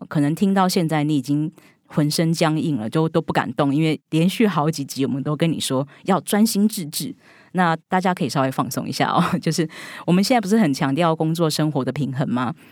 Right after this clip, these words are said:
其实工作生活的平衡关键哦，就是在张弛有度。人生嘛，就是这样子，我们的精神也是这个样子，不能永远都在紧绷的状态。我们要有的时候呢，是全神贯注、全力冲刺的，也有时候要稍微放松下来，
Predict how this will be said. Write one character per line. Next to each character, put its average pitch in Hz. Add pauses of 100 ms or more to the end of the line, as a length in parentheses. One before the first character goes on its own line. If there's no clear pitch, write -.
(120)
其 -
实 285
工 311
作 302
生 254
活 226
的 170
平 151
衡 147
关 151
键 156
哦， -
就 -
是 208
在 185
张 180
弛 -
有 127
度。 143 (340)
人 175
生 233
嘛， 175
就 151
是 156
这 160
样 -
子， -
我 131
们 135
的 156
精 233
神 131
也 110
是 104
这 123
个 -
样 123
子， - (180)
不 320
能 254
永 147
远 156
都 131
在 147
紧 -
绷 117
的 -
状 -
态。 - (440)
我 220
们 180
要 262
有 143
的 120
时 -
候 165
呢， 139
是 135
全 131
神 131
贯 135
注、 110
全 -
力 135
冲 -
刺 -
的， - (460)
也 262
有 247
时 156
候 165
要 160
稍 139
微 123
放 127
松 -
下 -
来， -